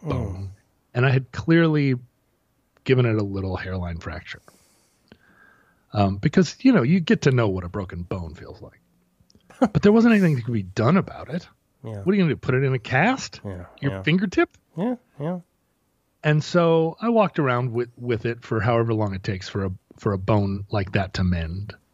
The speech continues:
Speaker 2: Just kind of, you know, I put a little piece of tape on it and to remind myself, like, don't use that finger to try to dig honey out of the comb.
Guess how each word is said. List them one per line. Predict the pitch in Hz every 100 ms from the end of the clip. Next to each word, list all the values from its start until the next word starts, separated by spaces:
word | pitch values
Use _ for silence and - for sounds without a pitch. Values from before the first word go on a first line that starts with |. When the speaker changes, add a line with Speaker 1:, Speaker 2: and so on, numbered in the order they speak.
| _ _ _ - - _ -
Speaker 2:
Just | 214 -
kind | 208
of, | 165 - _
you | 240
know, | 240 135 170 - -
I |
put | 131 165
a | 135
little | 131 113 -
piece | 131 117
of |
tape | - 104 107
on | 95
it | 113 - _
and | 101 101 95 - _ _ _ _ -
to | 123
remind | 107 104
myself, | 98 101 104 101
like, | 101 95 -
don't | 107 95 104 -
use | 113 120 104
that | 113 123
finger | 117 104 104
to | - 104 104 104 - _ _ _
try | - 113
to | 101
dig | 92 117
honey | - 117 113
out | 107
of | 104
the | 98
comb. | - 104 85 104